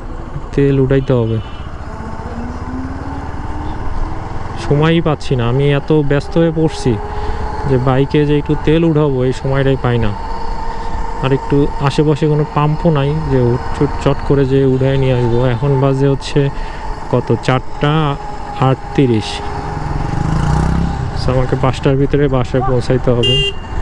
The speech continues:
পৌঁছে খাওয়া দাওয়া করতে হবে। সকালবেলা বের হইছি না খেয়ে দেই,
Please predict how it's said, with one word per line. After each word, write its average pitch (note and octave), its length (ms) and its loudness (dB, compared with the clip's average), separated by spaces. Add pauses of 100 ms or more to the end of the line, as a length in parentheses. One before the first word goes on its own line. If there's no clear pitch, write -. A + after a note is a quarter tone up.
(600)
পৌঁছে B2+ 420 2 (120)
খাওয়া C3 200 2
দাওয়া B2 180 2
করতে B2 280 0
হবে। A#2+ 260 2 (1300)
সকালবেলা C3+ 500 2
বের C3 260 4
হইছি C3 340 0
না B2 300 2
খেয়ে B2 220 2
দেই, A#2+ 240 2